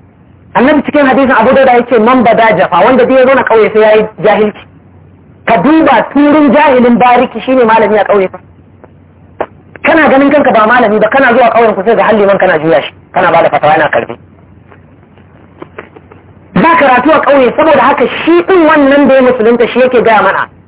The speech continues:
Mun ɗauko shi Abuja sai da muka hira da shi awa shida. Ni na ɗauka kaset ɗin yana nan a wurina. Kaset ɗin bidiyo sai da muka hira da shi. Shi da kanshi yake cewa, ya ce, "Wallahi, akwai mutane da yawa masu suna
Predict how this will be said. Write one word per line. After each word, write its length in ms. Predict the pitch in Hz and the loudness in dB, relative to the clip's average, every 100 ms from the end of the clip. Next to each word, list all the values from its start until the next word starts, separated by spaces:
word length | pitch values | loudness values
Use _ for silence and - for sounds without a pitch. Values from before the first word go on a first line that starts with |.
| - | -6
Mun 120 | 196 | -4
ɗauko 320 | 233 240 254 247 | 0 -2 0 0
shi 80 | |
Abuja 380 | 208 175 208 208 | 0 0 0 0
sai 100 | 208 | 0
da 80 | 226 | 0
muka 180 | 208 208 | 0 -2
hira 260 | 175 208 196 | 0 0 0
da 80 | 170 | -2
shi 120 | 180 | -2
awa 240 | 220 196 - | 0 0 0
shida. 380 | - 220 - - - | -4 -2 -2 -4 -6
Ni 140 | 196 | -2
na 80 | 208 | 0
ɗauka 300 | 208 214 196 | 0 0 -2
kaset 240 | 202 208 | -4 -4
ɗin 120 | 185 180 | -2 -2
yana 160 | 170 | -2
nan 100 | 156 165 | -2 -2
a 60 | 127 | -2
wurina. 280 | 117 113 113 - - - - - - - | -2 -6 -14 -20 -20 -20 -20 -20 -20 -14
Kaset 200 | - 233 | -6 -2
ɗin 100 | 180 | 0
bidiyo 200 | 175 196 170 | 0 0 0
sai 80 | 214 | 0
da 60 | |
muka 160 | 175 - | 0 0
hira 200 | 147 156 | 0 -2
da 80 | 139 | -2
shi. 100 | - - - - - - - | -8 -20 -20 -20 -16 -12 -4
Shi 160 | 302 | 0
da 100 | 233 - - | 0 -2 -2
kanshi 320 | 254 - 208 | -2 -2 -2
yake 340 | 214 - 190 - | -4 -2 -4 -2
cewa, 280 | 208 170 165 | -2 0 0
ya 80 | 170 - | -2 -2
ce, 60 | |
"Wallahi, 600 | 202 151 151 151 170 170 170 - - - - - - - | -2 0 0 0 0 0 -2 -14 -20 -20 -20 -20 -10 -6
akwai 240 | - 220 | -2 0
mutane 340 | 247 226 202 | 2 0 0
da 100 | 190 220 | 0 0
yawa 80 | 208 | 0
masu 240 | 165 180 | 0 -4
suna 180 | 202 190 | -4 -2